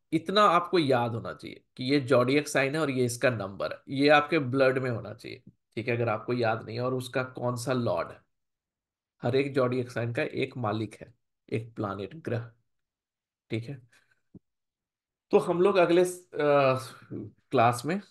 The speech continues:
zodiac साइन पे ही डिस्कस करेंगे और प्लैनेट्स पे करेंगे, लेकिन ये आपको याद होना चाहिए। आप प्रिंट स्क्रीन लेके आप लगा लीजिए या फिर याद कर लीजिए, ये इसी ऑर्डर में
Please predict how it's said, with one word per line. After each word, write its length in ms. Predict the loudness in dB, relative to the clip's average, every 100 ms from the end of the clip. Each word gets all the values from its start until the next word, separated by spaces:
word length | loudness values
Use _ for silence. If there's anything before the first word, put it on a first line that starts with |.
| _ _
zodiac 480 | -4 2 2 2 -2
साइन 380 | -4 -6 -4 -4
पे 100 | -4
ही 140 | -4
डिस्कस 360 | -4 -6 -6 -8
करेंगे 340 | -6 -6 -6 -8
और 300 | -6 -6 -6
प्लैनेट्स 420 | -6 -6 -6 -8
पे 100 | -8
करेंगे, 300 | -8 -8 -4
लेकिन 200 | -4 -4
ये 300 | 0 0 0
आपको 340 | 0 -4 -2 -2
याद 320 | 0 -2 -4
होना 160 | -8
चाहिए। 280 | -10 -4 -2
आप 100 | -2
प्रिंट 380 | -4 -10 -8 -6
स्क्रीन 260 | -8 -8 -8
लेके 200 | -4 -6
आप 140 | -6
लगा 280 | -6 -2 -2
लीजिए 460 | -2 -4 -4 -4
या 180 | -4 -6
फिर 180 | -8 -8
याद 300 | -6 -4 -4 -6
कर 100 | -6
लीजिए, 380 | -4 -4 -6 -6
ये 180 | -2
इसी 320 | -2 -2 -2 0
ऑर्डर 400 | 4 4 6 2
में 380 | 2 -2 -4